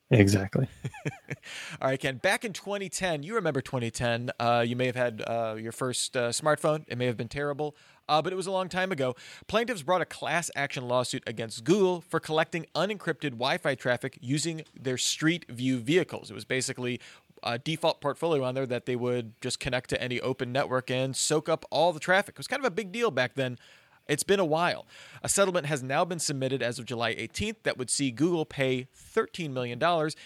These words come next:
Speaker 2: and commit to destroying any data they collected, something they've stated they were already gonna do, but I guess it's now official in court.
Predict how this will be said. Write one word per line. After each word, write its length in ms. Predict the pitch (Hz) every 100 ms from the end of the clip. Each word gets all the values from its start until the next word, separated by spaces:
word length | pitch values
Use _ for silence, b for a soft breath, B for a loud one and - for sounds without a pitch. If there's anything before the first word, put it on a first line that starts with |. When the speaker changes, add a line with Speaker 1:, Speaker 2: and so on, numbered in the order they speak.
| 131 -
Speaker 2:
and 100 | 135
commit 200 | 165 175
to 60 |
destroying 440 | 170 - 131 123 123
any 220 | 107 127 135
data 220 | 101 101
they 120 | 98
collected, 480 | - 131 143 151 135
something 260 | 175 165
they've 140 | 139 127
stated 380 | - 226 214 170
they 80 |
were 120 | 160 151
already 160 | 147
gonna 160 | 135 123
do, 180 | 120 123
but 140 | 110 _
I 80 | -
guess 160 | 113 -
it's 100 | 117
now 80 | 104
official 420 | - 123 - 113 -
in 220 | 120 107 _
court. 380 | - 151 139 -